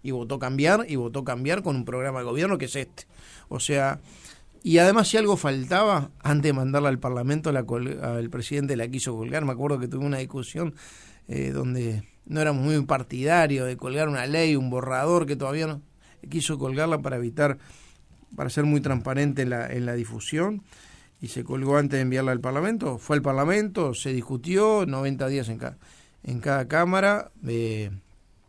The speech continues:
el cincuenta y dos por ciento de los artículos lo votó el Frente Amplio, y bueno, y después de, el P H N T empezó con la intención de derogar al,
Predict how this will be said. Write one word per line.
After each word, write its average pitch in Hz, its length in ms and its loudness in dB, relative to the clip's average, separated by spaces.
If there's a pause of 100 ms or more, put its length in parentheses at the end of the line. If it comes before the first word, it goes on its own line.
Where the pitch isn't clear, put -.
(500)
el - 100 -8
cincuenta 131 440 -4
y - 20 -2
dos 147 140 0
por 127 120 -8
ciento 127 220 -6
de 123 40 -6
los 110 120 -8
artículos 113 420 -8
lo 104 100 -8
votó 107 200 -8
el 110 80 -6
Frente 110 300 -10
Amplio, 170 420 -6 (640)
y - 120 -6
bueno, 131 260 -4
y 120 80 -4
después 120 500 -2
de, 135 100 -6
el 110 100 -4
P 131 100 -6
H 127 160 -4
N 120 180 -4
T 139 100 -8
empezó 127 760 -6
con 113 480 -10
la 113 80 -8
intención 117 420 -6
de 120 80 -4
derogar 113 380 -2
al, 107 220 -8